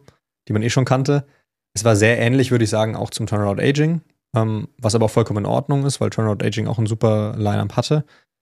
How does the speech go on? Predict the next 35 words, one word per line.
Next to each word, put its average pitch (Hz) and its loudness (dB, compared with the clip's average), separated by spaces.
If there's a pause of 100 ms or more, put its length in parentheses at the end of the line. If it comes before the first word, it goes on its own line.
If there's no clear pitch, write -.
(340)
Ähm, 110 2 (480)
ich - -12
kann 120 0
da 117 4
eigentlich 113 0
nicht 110 2
wirklich 120 2
meckern. 107 0 (600)
Es 104 -6
waren 120 4
ein - -4
paar 117 0 (640)
Sachen 120 2
dabei, 110 4
die 107 0
waren 107 -4
bei 104 -2
Turnaround - -4
Aging 107 2
nicht 139 4
dabei, 123 2
einfach 107 -4
weil 107 0
natürlich 110 -2
auch 110 -8
viel 120 0 (300)
mehr 101 -2
Zeit 123 0
war 104 0
durch 101 -2
die 104 -6
zwei 95 -8
Tage. 104 -4 (640)
Und, 107 -2
ähm, 104 -2